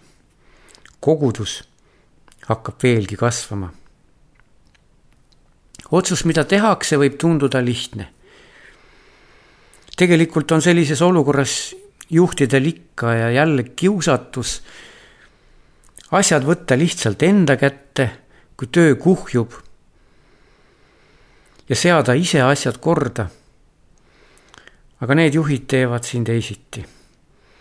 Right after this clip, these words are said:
Endal on muidugi võimalik kõike teha, aga küllap on parem viis. Anda see võimalus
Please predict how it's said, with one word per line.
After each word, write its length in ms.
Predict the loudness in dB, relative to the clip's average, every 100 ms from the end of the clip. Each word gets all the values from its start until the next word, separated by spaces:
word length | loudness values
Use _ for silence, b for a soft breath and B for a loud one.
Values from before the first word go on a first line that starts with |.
| b b
Endal 400 | 2 4 4 4
on 80 | 2
muidugi 380 | 2 0 0 0
võimalik 460 | 2 2 0 -4 -4
kõike 260 | -6 -4 -4
teha, 280 | -2 -2 -4 -8 b b b b b b b b b b b b _ -10
aga 140 | -6 -2
küllap 360 | 0 0 0 -2
on 100 | -2
parem 340 | -2 -2 -2 -2
viis. 340 | -4 -6 -12 -16 _ _ _ b b b b b b b b b b -2
Anda 240 | 2 2 0
see 160 | -2
võimalus 640 | 2 2 2 0 -4 -8